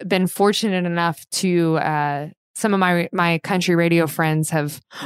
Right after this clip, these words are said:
brought in s-, their friends that are sommeliers that have, like,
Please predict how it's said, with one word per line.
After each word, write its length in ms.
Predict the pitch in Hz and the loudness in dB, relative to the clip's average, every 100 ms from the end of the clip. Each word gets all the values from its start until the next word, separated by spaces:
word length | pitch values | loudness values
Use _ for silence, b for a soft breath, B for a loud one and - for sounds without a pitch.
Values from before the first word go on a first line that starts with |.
| 196 | -2
brought 220 | 185 175 | 0 2
in 120 | 180 | 2
s-, 160 | 170 - | 2 -2
their 200 | 185 175 | -2 -4
friends 420 | - 180 175 180 | -2 0 2 2
that 80 | 180 | 0
are 40 | |
sommeliers 840 | 160 - 165 151 170 185 180 180 175 | -2 -2 -2 0 0 2 2 2 0
that 80 | 170 | -4
have, 100 | 156 | -2
like, 260 | 143 - | -4 -4